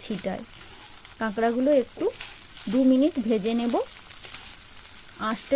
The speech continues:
গন্ধ যাতে না থাকে। কাঁকড়াগুলো এইভাবে আস্তে আস্তে করে ভেজে নেব। একটু লাল লাল করে কাঁকড়াগুলো ভেজে নেব। দু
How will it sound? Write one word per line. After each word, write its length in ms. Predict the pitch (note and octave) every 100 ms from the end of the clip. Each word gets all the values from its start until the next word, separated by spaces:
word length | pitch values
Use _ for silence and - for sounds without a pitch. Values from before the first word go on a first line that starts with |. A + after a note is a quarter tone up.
| A#3+
গন্ধ 240 | G#3+ G#3 A#3+ D4
যাতে 200 | A#3+ - A#4 - A#3+
না 80 | G3 -
থাকে। 280 | G3 E3+ F#3+ - - - - - -
কাঁকড়াগুলো 500 | A3 A3 A#3+ A#3 C4+ A#3+
এইভাবে 320 | A3 B3 A#3+ C4
আস্তে 200 | G3+ - A3+
আস্তে 200 | - A#3 A3+
করে 160 | A#3+ G4+ C4+
ভেজে 240 | A#3 G#3 A#3
নেব। 120 | A#3 B3 A4+ - - - - - - - - A3+
একটু 200 | - D4+ C#4
লাল 140 | A3 G#3+
লাল 140 | A#3 A#3+
করে 160 | C4 D4 G4
কাঁকড়াগুলো 480 | B3+ G3+ A3+ G#3+ B3 B3
ভেজে 260 | B3 F3 G3+
নেব। 140 | F#3+ - G3 - - - - - - - - - - - - - - - - - - - - - - -
দু 80 | G3